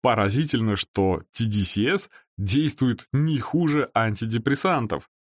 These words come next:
однако начисто лишена их побочных эффектов. Улучшение когнитивных функций у здоровых людей. В систематическом обзоре исследований сравнили тридцать нейрофизиологических показателей,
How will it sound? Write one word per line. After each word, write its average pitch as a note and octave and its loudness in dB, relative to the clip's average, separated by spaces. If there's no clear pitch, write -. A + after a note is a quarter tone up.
однако G#2+ 2
начисто D3+ 0
лишена G#2 0
их F#2 -4
побочных F2+ 0
эффектов. - -2
Улучшение D3 2
когнитивных G#2+ 0
функций E3+ 0
у - 0
здоровых F#2+ 0
людей. A2 -2
В - -6
систематическом C3+ 0
обзоре G2+ 0
исследований B2 0
сравнили C#3 0
тридцать D3+ -2
нейрофизиологических G#2+ 0
показателей, - 0